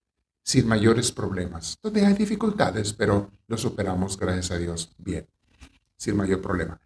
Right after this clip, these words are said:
Entonces, vamos a ver eso, por eso le cambiamos el título, pero es el mismo curso que estamos dando, basado en los últimos descubrimientos de la psiquiatría, y les estoy haciendo ver cómo cosas que hemos estado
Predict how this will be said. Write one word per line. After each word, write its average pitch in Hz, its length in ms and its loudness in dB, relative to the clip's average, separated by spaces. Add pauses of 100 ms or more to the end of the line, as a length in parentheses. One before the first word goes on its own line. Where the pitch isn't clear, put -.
Entonces, - 280 8
vamos 151 180 4
a 139 40 8
ver 135 160 10
eso, 175 340 6
por 120 120 4
eso 113 140 -4
le 123 100 -2
cambiamos 101 360 -2
el 127 120 -4
título, 160 460 2 (480)
pero 127 180 8
es 120 120 8
el 117 80 4
mismo 120 260 0
curso 131 400 4
que - 60 -4
estamos 101 380 -4
dando, 87 360 -6 (500)
basado 127 460 6
en 139 60 6
los 117 140 0
últimos 123 440 0
descubrimientos 104 680 -4
de 110 80 -2
la 110 100 -6
psiquiatría, 127 680 0 (500)
y 131 120 4
les 131 200 6
estoy 131 380 4 (120)
haciendo 127 380 4
ver 110 340 0
cómo 143 680 2 (680)
cosas 131 380 2
que 143 100 4
hemos 139 240 4
estado 110 800 -2